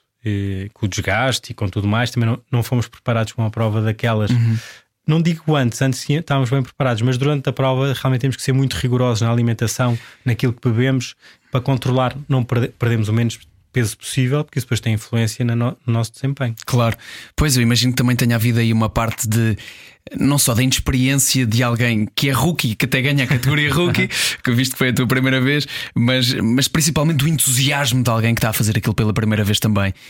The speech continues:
Speaker 2: E isso fazia-te também passar do limite, estar mais tempo sem beber ou sem comer alguma coisa. E sem dormir, presumo eu.
Speaker 1: Sim, eu acho que foi mais um bocadinho não ir com a cabeça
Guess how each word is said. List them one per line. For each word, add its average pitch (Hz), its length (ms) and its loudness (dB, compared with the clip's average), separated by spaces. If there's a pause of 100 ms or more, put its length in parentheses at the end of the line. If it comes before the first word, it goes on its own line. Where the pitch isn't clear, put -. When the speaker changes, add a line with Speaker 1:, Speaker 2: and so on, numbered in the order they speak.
(120)
Speaker 2:
E 107 140 2
isso 135 140 0
fazia-te 135 300 0
também 139 300 0
passar 139 280 0
do 135 120 2
limite, 131 280 2
estar 110 180 0
mais 120 240 0
tempo 127 220 0
sem 120 280 2
beber 120 360 2
ou 113 60 2
sem 120 160 2
comer 117 200 0
alguma 113 260 2
coisa. 110 340 0 (200)
E 120 60 2
sem 127 160 2
dormir, 127 320 2
presumo 110 360 2
eu. 120 80 0 (460)
Speaker 1:
Sim, 226 380 0
eu 165 160 2
acho 139 140 0
que - 60 -16
foi 156 100 2
mais 147 240 2
um 151 80 2
bocadinho 143 720 0 (340)
não 139 160 2
ir 127 480 0
com - 100 -2
a 123 60 -2
cabeça 131 600 -2